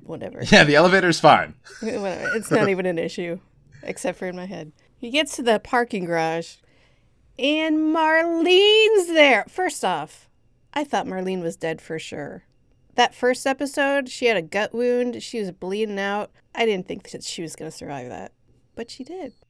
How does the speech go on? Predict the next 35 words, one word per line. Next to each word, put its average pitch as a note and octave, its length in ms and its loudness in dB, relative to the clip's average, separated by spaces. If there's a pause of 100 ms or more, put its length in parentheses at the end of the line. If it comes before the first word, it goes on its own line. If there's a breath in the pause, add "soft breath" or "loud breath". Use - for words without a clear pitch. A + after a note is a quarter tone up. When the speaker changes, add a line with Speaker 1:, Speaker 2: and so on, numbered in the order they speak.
Speaker 2:
Here's E3+ 320 -4
the D#3+ 120 -4
Speaker 1:
Yeah, - 120 -6 (160)
Speaker 2:
thing. G3+ 80 -4
Speaker 1:
mm-hmm, B3+ 380 -6
mm-hmm. G#3+ 120 -12
Speaker 2:
She's, F#3+ 380 -2
like, A#3 200 2
the A#2 120 2
leader G#2+ 480 2
of E2+ 100 -6
the E2 100 -10
Fireflies, E2 760 -4
like, A2 80 -14 (120)
all A#2+ 300 4
of F#2+ 100 -4
the F#2+ 100 -6
Fireflies, D2+ 840 -10
right? G2+ 460 -6 (180)
Like, A2 180 -4
the G#2+ 140 -4
n-, F#2+ 380 -6
national G#2+ 500 -4
network G2+ 480 -6
of F#2 100 -6
Fireflies. D2+ 920 -8 (360)
Speaker 1:
Yeah, A3+ 220 -4
I D4+ 80 -4
guess G3+ 240 -10
so. A#3+ 300 -10 (220)
Speaker 2:
As F3+ 300 6
you G#3+ 140 -4
were A#3 140 -4
saying, F#2+ 600 -6
Speaker 1:
Uh-huh. F#3+ 300 -14